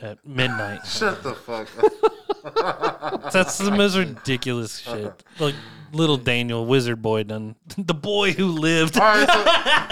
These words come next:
Speaker 2: so,
Speaker 1: <laughs>
Speaker 2: so what stories have you heard, Zachariah?
Speaker 1: Um, nothing. My, my
Speaker 2: Nothing?
Speaker 1: No,
Speaker 2: Is
Speaker 1: the
Speaker 2: that you used to do in high school?
Speaker 1: the creepiest stuff I saw at, like, two in the morning was a drunk lady in a ditch. Like, the, the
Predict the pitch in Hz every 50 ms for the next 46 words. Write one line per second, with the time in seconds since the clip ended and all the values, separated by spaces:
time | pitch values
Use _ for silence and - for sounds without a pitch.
0 | 240 202 196 190 - - - - 156 208 220 220 - 247 233 226 220 208 214 202
1 | 214 247 240 175 139 120 117 110 101 95 90 104 110 110 - 113 107 107 110 110
2 | 120 135 151 170 165 - - - - - - - - - - - _ _ _ -
3 | - - 120 120 117 113 107 104 - _ _ 117 110 110 117 120 - - 123 127
4 | 123 123 131 131 147 185 190 - - 135 123 131 139 _ _ 147 139 156 175 170
5 | 202 - - 330 330 320 294 - - _ _ _ _ 139 143 135 156 127 120 120
6 | 123 143 196 202 214 202 190 214 214 190 151 147 180 240 262 - - - 277 285
7 | 285 285 226 - - 240 262 262 247 269 247 - - - 220 214 214 202 185 -
8 | 202 202 196 175 170 156 - - - - 180 180 170 156 143 131 131 143 147 139
9 | 127 123 110 117 110 107 104 117 117 131 131 - 123 117 117 113 110 110 107 101
10 | 95 95 - - 107 104 - - - - - _ _ _ _ _ _ _ _ _
11 | _ - 131 127 120 - - - _ _ _ _ 175 170 180 175 170 170 160 156
12 | _ _ 165 151 170 180 175 170 170 160 156 143 131